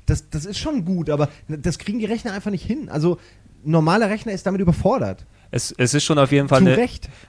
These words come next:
Speaker 2: also, äh, man sollte immer seine Ziele relativ hoch setzen,
Speaker 1: Ja.
Speaker 2: ja, und das machen die Yerli-Brüder ja auch und die erreichen's teilweise leider bisher nur.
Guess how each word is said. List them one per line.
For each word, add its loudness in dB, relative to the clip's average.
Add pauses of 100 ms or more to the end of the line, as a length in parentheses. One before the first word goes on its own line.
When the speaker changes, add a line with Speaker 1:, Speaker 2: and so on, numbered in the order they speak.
Speaker 2:
also, 4
äh, 0
man 0
sollte 4
immer 4
seine 2
Ziele 0
relativ 2
hoch 2
setzen, -2 (200)
Speaker 1:
Ja. 2
Speaker 2:
ja, 6
und 0
das 0
machen 4
die 2
Yerli-Brüder 0
ja 2
auch 2
und -4
die 0
erreichen's 2
teilweise 4
leider 0
bisher -2
nur. 0